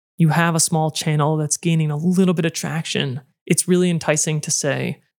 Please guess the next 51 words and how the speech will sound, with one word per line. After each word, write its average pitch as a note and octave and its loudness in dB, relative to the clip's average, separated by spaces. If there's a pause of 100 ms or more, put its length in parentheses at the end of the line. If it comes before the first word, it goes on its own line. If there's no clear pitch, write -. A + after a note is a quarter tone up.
(120)
"Okay, C3 -2
if E3+ 0
I E3+ 2
can F3 0
get E3 -2
this E3 0
to - -4
the D#3+ 0
point E3 -2
where D#3 -2
I D3+ -2
can D3 -2
make D3 -2
this - -2 (340)
a - 6
little F#3 8
bit E3+ 2
more F3 0
meaningful F3 0
from E3+ 0
the D#3 2
financial D#3 -2
side, G3+ -2
like, D#3+ -2
then F3 2
I G#3 0
can E3 0
justify C3+ -2
ten - -6
hours B2 -8
a - -6
week C#3+ -6
doing - -8
this, - -2
or D#3 2
I D3 -2
can D#3+ -2
justify D3 -2
twenty D3 -4
hours C3+ -4
a D#3+ -6
week - -10
during G3 4
the F#3+ 0
week, F3 -4 (120)
you - -6
know, C3 -4
the C3+ -6
normal F#3+ 4
work F3 -4
week, D3 -8